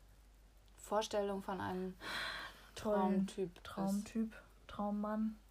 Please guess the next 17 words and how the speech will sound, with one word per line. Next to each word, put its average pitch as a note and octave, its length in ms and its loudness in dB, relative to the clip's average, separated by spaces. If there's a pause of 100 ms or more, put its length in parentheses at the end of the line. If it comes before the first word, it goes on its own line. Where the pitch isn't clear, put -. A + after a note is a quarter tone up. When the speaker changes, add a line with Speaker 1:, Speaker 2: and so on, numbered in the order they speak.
(180)
Speaker 2:
was G3+ 200 -8
auch F#3+ 200 -4
immer. A3 380 -2
Traumfrau G3+ 720 -2
geht G3+ 220 -4
ja F3 200 0
auch, G3 220 0
aber D#3+ 340 -2 (260)
generell F3 520 -2
Traumperson. F#3+ 1080 2 (680)
Kann C4+ 80 2
Speaker 1:
<laughs> F3 400 4
Speaker 2:
ja F#3+ 120 2
geschlechterneutral G3 1000 2
bleiben, A3 500 4
ne? B3+ 140 4
Speaker 1:
Mhm. D#4 180 0